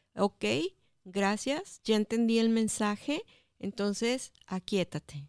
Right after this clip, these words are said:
Yo ya entendí el mensaje, voy a hacer una dieta más sana,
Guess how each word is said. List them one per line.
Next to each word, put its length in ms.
Yo 240
ya 140
entendí 340
el 80
mensaje, 680
voy 240
a 20
hacer 240
una 220
dieta 300
más 200
sana, 500